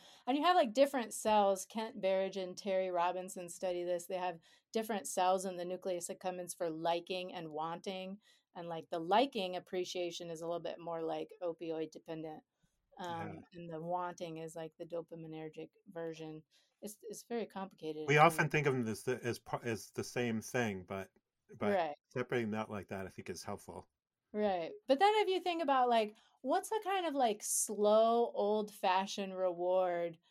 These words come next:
Speaker 1: where you're, like, "Yeah, that was really good," you know? Like, "I feel, uh, like, I feel
Speaker 2: Oh,
Speaker 1: like
Speaker 2: I
Speaker 1: I
Speaker 2: have a
Speaker 1: can
Speaker 2: great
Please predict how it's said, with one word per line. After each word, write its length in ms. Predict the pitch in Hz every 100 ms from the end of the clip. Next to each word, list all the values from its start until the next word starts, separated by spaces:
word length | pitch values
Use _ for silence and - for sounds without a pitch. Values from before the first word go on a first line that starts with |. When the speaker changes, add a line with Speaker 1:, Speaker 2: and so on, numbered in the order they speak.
| _ _ -
Speaker 1:
where 140 | 196
you're, 220 | 196 196 190
like, 280 | 185 180 - -
"Yeah, 440 | 359 302 180 139 - - -
that 140 | 359 359
was 240 | 190 175
really 360 | 202 330 349 339
good," 380 | 247 185 170 208
you 200 | - 233
know? 240 | 226 220 226
Like, 340 | 214 196 196 -
"I 140 | 311 339 -
feel, 440 | 269 226 202 - _
uh, 60 | - - - -
like, 240 | 240 247 480 508 _ -
I 120 | 302
feel 240 | - 277
Speaker 2:
Oh, 80 | 247
Speaker 1:
like 180 | 139 151
Speaker 2:
I 20 |
Speaker 1:
I 20 |
Speaker 2:
have 200 | 170 175
a 60 | 143
Speaker 1:
can 0 |
Speaker 2:
great 220 | 120 147